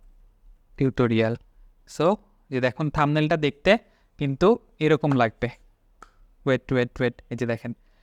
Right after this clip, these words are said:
কত সুন্দর, রাইট? ফুটেছে কিন্তু বাকি সব ডিজাইনের থেকে কিন্তু এই থাম্বনেলটা কিন্তু বেশ ভালো ফুটেছে। আপনি যদি এখন এটাকে ফোনে দেখেন, ফোনে দেখলে আসলে এভাবে দেখতে পারবেন, বা যদি ট্যাবে দেখেন, ট্যাবে আসলে এভাবে দেখাবে। So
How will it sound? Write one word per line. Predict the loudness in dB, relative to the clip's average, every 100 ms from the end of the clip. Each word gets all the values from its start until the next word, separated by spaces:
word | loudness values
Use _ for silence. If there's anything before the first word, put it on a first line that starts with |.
| _ -4
কত | -2 -2
সুন্দর, | -2 -2 0 2
রাইট? | 0 -2 -8
ফুটেছে | 2 2 2 0
কিন্তু | 0 0 0
বাকি | 0 0 -2
সব | -2 0
ডিজাইনের | 0 0 -2
থেকে | -4 -2
কিন্তু | -2 0 0
এই | 0
থাম্বনেলটা | 0 0 0 2 0 0 _ _ _ _ -8
কিন্তু | -4 -2 0
বেশ | 0 0
ভালো | 0 0 -2
ফুটেছে। | -6 -6 -8 -16 _ _ _ -8
আপনি | -4 -2
যদি | 0 0
এখন | 2 0
এটাকে | 0 -2 -2
ফোনে | 0 2 0
দেখেন, | 0 -2 -2
ফোনে | -2 0 0
দেখলে | 0 0
আসলে | 2 0
এভাবে | 0 -2 -2
দেখতে | -2 -2 -2
পারবেন, | -2 -4 -4 -12 _ _ -6
বা | -4
যদি | -4 0
ট্যাবে | 2 2 2 0
দেখেন, | -2 -4 -2
ট্যাবে | -2 0 -2
আসলে | 0 0 0
এভাবে | -2 -2 -2 -4
দেখাবে। | -4 -4 -4 -8 _ _ _
So | -2